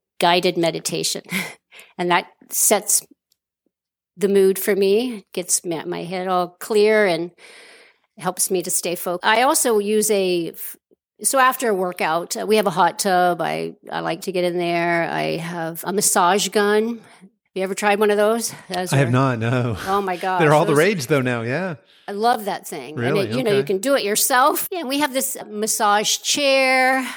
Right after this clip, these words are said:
Speaker 1: really nice, you know, you can push buttons and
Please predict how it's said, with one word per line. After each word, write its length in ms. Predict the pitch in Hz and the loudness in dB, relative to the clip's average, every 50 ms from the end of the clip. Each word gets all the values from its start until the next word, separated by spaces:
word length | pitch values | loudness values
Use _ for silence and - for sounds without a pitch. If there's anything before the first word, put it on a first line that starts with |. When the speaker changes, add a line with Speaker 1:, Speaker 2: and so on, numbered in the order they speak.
| - - | -14 -14
Speaker 1:
really 720 | 226 202 196 214 220 220 214 214 208 202 196 190 185 175 180 | -10 -6 -6 -4 -2 0 0 2 2 2 2 0 -2 -6 -8
nice, 560 | 208 202 196 190 196 196 202 - - - 214 | -4 -2 -2 0 0 0 -2 -2 -4 -4 -6
you 60 | 196 | -6
know, 100 | 185 185 | -4 -4
you 180 | 185 185 185 185 | -4 -2 -4 -4
can 220 | 185 190 185 180 | -6 -10 -12 -12
push 220 | - - 208 202 | -12 -10 -12 -12
buttons 520 | - - - - - 202 190 190 196 190 175 | -10 -10 -10 -8 -6 -6 -4 -4 -4 -6 -6
and 300 | 180 170 170 165 170 180 | -8 -8 -10 -10 -12 -14